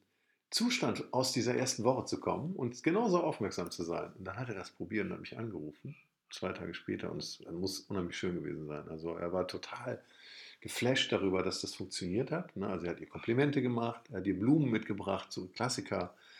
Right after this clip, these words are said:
aber auch einfach sie mal wieder wahrgenommen, so wie es vor zwanzig Jahren war. Und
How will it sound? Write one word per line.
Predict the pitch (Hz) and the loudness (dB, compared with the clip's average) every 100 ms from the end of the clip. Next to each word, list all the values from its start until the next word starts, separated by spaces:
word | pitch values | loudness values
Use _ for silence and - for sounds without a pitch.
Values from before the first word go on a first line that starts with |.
| - - | -20 -6
aber | 110 120 120 | 0 2 2
auch | 117 - | -2 -4
einfach | 127 156 156 151 | -2 -2 -2 -4
sie | - 117 143 | -2 0 2
mal | 127 123 | 2 0
wieder | 110 113 101 | -2 -2 0
wahrgenommen, | 104 143 156 117 104 123 135 | 0 -2 -2 -2 -2 -4 -4
so | 123 117 | -2 -2
wie | 131 | -2
es | 131 | -4
vor | - - - | -4 -6 -4
zwanzig | - - 185 - 147 147 | -4 -4 -4 -4 -4 -2
Jahren | 143 110 101 | -2 -2 0
war. | 120 107 156 - | 0 0 -4 -4
Und | 123 123 - | -4 -4 -10